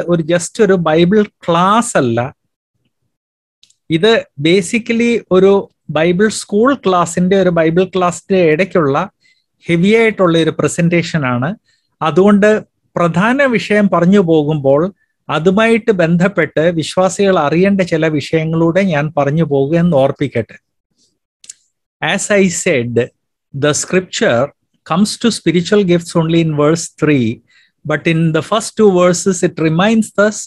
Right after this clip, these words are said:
that first of all, we have to dedicate our bodies, and then we, we have to renew our mind, and then we have to be transformed. Then we,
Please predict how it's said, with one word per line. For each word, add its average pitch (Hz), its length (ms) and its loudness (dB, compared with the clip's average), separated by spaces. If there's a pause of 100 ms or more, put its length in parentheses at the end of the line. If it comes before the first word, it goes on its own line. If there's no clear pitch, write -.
(360)
that 160 300 -2
first - 280 -2
of 233 140 0
all, 220 160 4
we 175 120 2
have 147 200 0
to 151 100 0
dedicate 196 540 0
our 220 200 2
bodies, 202 540 0
and 160 220 -4
then 170 240 2
we, 170 100 2
we 151 180 0
have 160 220 -2
to 151 120 0
renew 190 380 4
our 220 220 2
mind, 214 440 0
and 151 220 -2
then 165 200 -2
we 202 100 2
have 180 280 0
to 160 80 -2
be 139 160 0
transformed. 220 800 0 (360)
Then 208 280 0
we, 226 260 -2